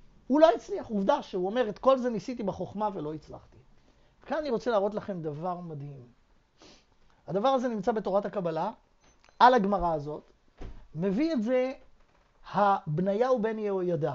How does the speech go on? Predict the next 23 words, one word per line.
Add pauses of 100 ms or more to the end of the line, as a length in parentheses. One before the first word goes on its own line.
הבן
איש
חי. (1600)
וזה
מופיע
בספרי
קבלה
נוספים.
למעשה
השורש
של
הדבר
הזה
נמצא
בתיקוני
זוהר. (2250)
בואו
תראו. (640)
אני
רק
אומר
כך, (1400)
ששלמה,